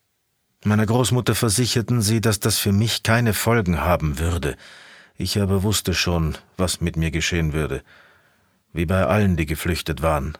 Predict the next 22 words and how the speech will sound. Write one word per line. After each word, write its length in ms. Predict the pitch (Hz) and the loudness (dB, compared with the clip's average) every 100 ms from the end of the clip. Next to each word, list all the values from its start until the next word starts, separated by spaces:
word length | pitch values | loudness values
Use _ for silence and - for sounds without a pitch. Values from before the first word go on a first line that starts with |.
| - | -12
und 180 | 69 - | -10 -6
das 160 | 80 | -6
blieb 240 | - 85 - | -4 -4 0
mir 220 | 92 - | -2 -2
auch 120 | - | -6
nicht 180 | - - | -10 -10
erspart. 460 | 60 - - - - _ _ _ _ _ _ _ _ _ _ _ _ _ _ _ _ _ - | -12 -8 -10 -10 -18 _ _ _ _ _ _ _ _ _ _ _ _ _ _ _ _ _ -2
Kaum 280 | 120 139 139 | 2 4 4
wieder 200 | 135 131 | 4 2
am 100 | 117 | 2
Spiegelgrund, 760 | - 135 135 127 143 135 - | 0 0 2 2 2 0 -2
da 40 | 113 | 0
bekam 320 | 113 127 131 | 0 0 0
ich 120 | - | 2
Ohrfeigen, 680 | 135 123 - 113 107 107 101 | 2 2 4 4 4 2 2
dass 160 | 104 | 0
ich 120 | 104 - | 0 0
glaubte, 380 | 117 113 - 113 | 2 2 0 0
jetzt 340 | 117 - - | 2 0 0
werde 140 | 117 | 0
ich 120 | 107 - | 0 0
taub. 340 | 95 82 | -2 -2